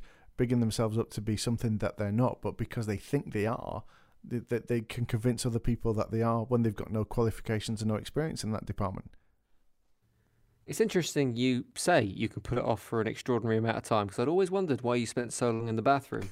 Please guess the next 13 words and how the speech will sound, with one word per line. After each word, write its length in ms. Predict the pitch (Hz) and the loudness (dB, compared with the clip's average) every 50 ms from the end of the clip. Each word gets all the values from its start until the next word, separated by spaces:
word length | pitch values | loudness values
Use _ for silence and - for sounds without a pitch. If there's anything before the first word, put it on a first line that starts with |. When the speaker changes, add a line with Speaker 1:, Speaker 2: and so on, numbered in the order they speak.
| - - | 2 4
Speaker 1:
<laughs> 100 | 247 - - - - - - - - - - | 4 4 4 2 0 2 2 2 2 0 0
Speaker 2:
And 120 | 120 120 | 2 2
now 180 | 127 127 127 131 | 4 6 6 8
I 80 | 127 | 8
realise 640 | 127 139 143 151 147 139 135 123 117 - - - - | 10 12 12 12 12 12 12 10 8 6 2 -2 2
<laughs> 20 | |
that 140 | - 160 143 | 2 6 10
that 180 | - 151 117 123 | 10 10 12 10
is 120 | 143 127 | 8 8
the 100 | 131 139 | 6 6
reason 320 | 135 139 147 151 123 127 127 | 8 10 10 8 8 6 6
behind 340 | 127 127 147 151 147 127 | 6 6 8 6 6 4
it. 160 | 113 113 - | 2 0 -2